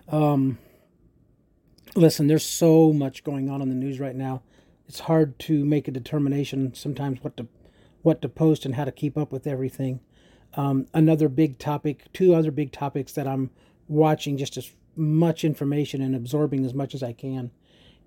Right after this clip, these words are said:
And, uh, comparing it to prophecy scripture is the C B D C digital currency coming from the Fed. Of course, as you know, look up FedNow. We are in the middle of the FedNow, um, rollout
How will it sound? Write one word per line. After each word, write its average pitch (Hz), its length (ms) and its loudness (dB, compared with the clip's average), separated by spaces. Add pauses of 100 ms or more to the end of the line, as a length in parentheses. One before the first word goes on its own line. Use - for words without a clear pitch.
And, 135 500 -2 (380)
uh, 135 200 -10 (160)
comparing 165 420 4
it - 160 -10
to 135 300 -10
prophecy 151 420 -10
scripture 131 540 -8 (400)
is 131 480 0 (480)
the 135 100 -6
C 185 280 0
B 160 180 2
D 160 160 4
C 151 320 -2 (320)
digital 151 340 2
currency 165 440 2
coming 160 300 2
from 151 160 -4
the 139 60 -2
Fed. 156 400 0 (260)
Of - 100 -12
course, 165 260 2
as 143 160 0
you 147 120 0
know, 151 180 2
look 147 220 0
up 147 160 -2
FedNow. 151 720 0 (380)
We 151 160 2
are 151 80 2
in 151 100 0
the 147 60 0
middle 165 420 4
of 147 100 -2
the 143 60 -6
FedNow, 151 800 -4 (800)
um, 135 500 -8 (100)
rollout 156 680 2